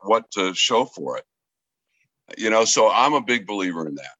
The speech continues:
I'm a big believer in, you know, you get paid for what you've done, not for what you're gonna do. But today, they do more so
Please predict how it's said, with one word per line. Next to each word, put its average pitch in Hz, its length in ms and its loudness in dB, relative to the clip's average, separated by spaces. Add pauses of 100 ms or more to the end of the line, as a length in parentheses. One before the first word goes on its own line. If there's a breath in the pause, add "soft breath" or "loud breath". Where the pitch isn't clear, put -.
I'm 101 160 0
a 87 160 -6
big 104 240 -4
believer 104 420 0
in, 80 240 -4
you 95 80 0
know, 87 120 0
you 80 200 -6
get - 220 -6
paid 101 360 -2
for 139 140 -4
what - 240 2
you've 110 220 -10
done, 123 480 0
not 98 260 0
for 117 100 -14
what 98 220 -2
you're 95 120 -4
gonna 95 280 -2
do. 120 320 -2
But 90 240 -4
today, 110 640 0 (640)
they 113 220 0
do 147 640 0 (220)
more 120 260 -2
so 82 560 -4